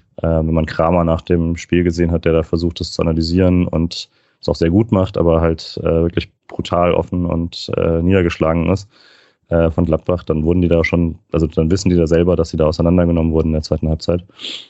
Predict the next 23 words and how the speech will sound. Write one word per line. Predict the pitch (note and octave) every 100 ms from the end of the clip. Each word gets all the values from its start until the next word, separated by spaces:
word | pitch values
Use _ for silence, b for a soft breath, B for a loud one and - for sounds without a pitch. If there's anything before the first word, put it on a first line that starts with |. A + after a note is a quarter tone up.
| B _ _ -
Und | F2 D2+ C#2+ - _
ja, | D2 C2+ - -
also | C#2+ D2 C#2+ - _ _ _ _ -
ich | G2 - _ -
weiß | D#2 C3+
ja | B2
gar | F#2
nicht, | F#2+
ob | F2+
es | -
das | F2+
jetzt | F2+ - -
irgendwie, | F2+ F2+ F2 E2+ E2 _ _ -
ob, | - F2+
ob | F#2
es | -
jetzt | F2+
einfach | F2
der | D#2+
dankbarste | F2+ - E2+ -
Gegner | E2+ - C3
dafür | A2 G#2+ G#2
war, | G#2 A2